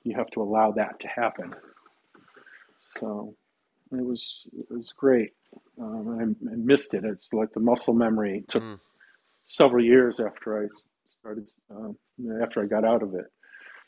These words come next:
Speaker 1: Um, and then it, then there was the, the dissonance of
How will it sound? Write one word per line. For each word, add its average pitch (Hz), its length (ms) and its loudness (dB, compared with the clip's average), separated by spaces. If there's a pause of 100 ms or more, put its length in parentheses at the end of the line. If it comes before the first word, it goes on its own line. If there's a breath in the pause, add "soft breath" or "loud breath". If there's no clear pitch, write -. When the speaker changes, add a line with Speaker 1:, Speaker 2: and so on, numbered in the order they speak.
(600 loud breath)
Speaker 1:
Um, 101 340 -12 (800 soft breath)
and 127 120 0
then 135 120 6
it, 120 120 0 (120)
then 123 160 4
there 117 120 4
was 113 300 -2
the, 120 260 -2 (200)
the 113 80 -6
dissonance 117 560 0
of 110 140 -2